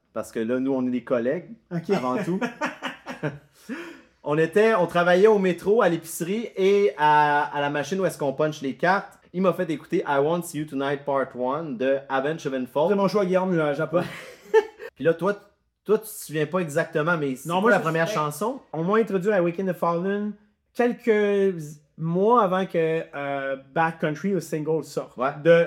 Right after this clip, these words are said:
Speaker 2: à ce moment-là de, euh, City of Evil. Donc, Awaken the Fallen, je suis allé les voir en show au Metropolis,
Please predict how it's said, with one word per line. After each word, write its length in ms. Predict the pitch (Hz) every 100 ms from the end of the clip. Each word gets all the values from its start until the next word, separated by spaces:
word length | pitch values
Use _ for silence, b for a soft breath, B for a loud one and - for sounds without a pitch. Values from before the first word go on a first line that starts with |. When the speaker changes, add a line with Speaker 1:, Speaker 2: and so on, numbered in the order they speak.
| -
Speaker 2:
à 100 | 147 151
ce 80 |
moment-là 300 | 160 151 170
de, 340 | 160 151 151 151 b b _
euh, 80 | 143
City 260 | 135 160 156
of 100 | 135
Evil. 240 | 139 131 131
Donc, 180 | 143 b b -
Awaken 220 | 170 208
the 20 |
Fallen, 460 | - 175 180 208 220
je 60 | -
suis 100 | 175
allé 120 | 165
les 100 | 175
voir 280 | 165 208 214
en 100 | 160
show 220 | - 226
au 220 | 214 151
Metropolis, 1000 | 143 156 254 - 277 240 160 160 - -